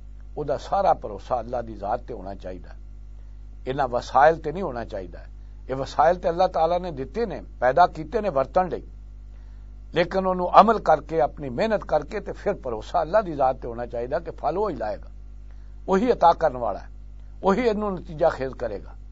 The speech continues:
ਇਹਨਾਂ ਵਸਾਇਲ ਤੇ ਨਹੀਂ ਭਰੋਸਾ ਹੋਣਾ ਚਾਹੀਦਾ, ਭਰੋਸਾ ਅੱਲਾਹ ਦੀ ਜ਼ਾਤ ਤੇ ਹੋਣਾ ਚਾਹੀਦਾ, ਜਿਹੜੇ ਵਾਕਈ ਮੂਮਿਨ।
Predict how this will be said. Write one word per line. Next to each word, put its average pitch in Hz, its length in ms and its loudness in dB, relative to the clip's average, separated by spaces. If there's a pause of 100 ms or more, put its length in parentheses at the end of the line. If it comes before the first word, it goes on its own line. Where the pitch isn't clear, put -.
(520)
ਇਹਨਾਂ 151 200 0
ਵਸਾਇਲ 156 460 6
ਤੇ 196 140 -4
ਨਹੀਂ 156 120 -6
ਭਰੋਸਾ 120 360 -2
ਹੋਣਾ 104 180 -6
ਚਾਹੀਦਾ, 113 420 -8 (160)
ਭਰੋਸਾ 104 340 -8
ਅੱਲਾਹ 120 200 -4
ਦੀ 117 120 -10
ਜ਼ਾਤ 113 280 2
ਤੇ 180 120 -10
ਹੋਣਾ 113 180 -8
ਚਾਹੀਦਾ, 117 320 -8
ਜਿਹੜੇ 123 200 -10
ਵਾਕਈ 107 320 -10
ਮੂਮਿਨ। 123 320 -14